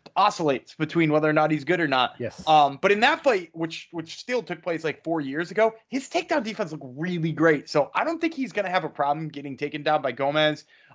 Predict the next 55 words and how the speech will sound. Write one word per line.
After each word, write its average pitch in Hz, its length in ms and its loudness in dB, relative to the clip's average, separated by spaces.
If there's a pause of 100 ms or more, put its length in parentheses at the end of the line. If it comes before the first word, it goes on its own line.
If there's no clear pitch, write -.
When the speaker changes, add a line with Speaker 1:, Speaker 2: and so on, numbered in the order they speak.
Speaker 1:
Um, 127 220 0
and 165 60 2
I 190 60 6
think 240 140 -2
he's 190 120 -6
gonna 202 140 0
light 175 180 4
him 165 120 0
up 160 120 -2
on 160 80 -2
the 143 80 -6
feet. 160 300 -18
So 135 100 -8
I'm 147 160 0
gonna 196 160 -2
go 170 200 4
with, 165 280 -4 (120)
uh, 127 340 2 (180)
what 139 280 -2
I 123 80 -2
think 240 400 -8
will 196 80 -4
be 160 160 -4
my 139 120 2
second 139 360 -6
underdog 127 440 -6
play 127 220 -6
here 123 180 -4
for 120 220 -10
Althea 123 500 0
and 110 120 -14
Prado. 113 440 -4 (960)
Speaker 2:
Yeah, 117 200 -2
but 117 100 -10
you're 117 100 -2
not 127 200 0
super - 600 -6
confident 156 480 0
that 139 100 -4
it's 135 120 -6
gonna 151 120 -8
be 147 120 -2
an 147 260 -2
underdog. 139 480 -2
You, 120 100 -4
you 131 140 -6
think 165 140 -2
the 143 60 -2
first 143 240 0
one's 113 140 -6
gonna 110 120 -8
be 98 100 -10
for - 140 -18
sure, 90 240 -16
right? 92 180 -16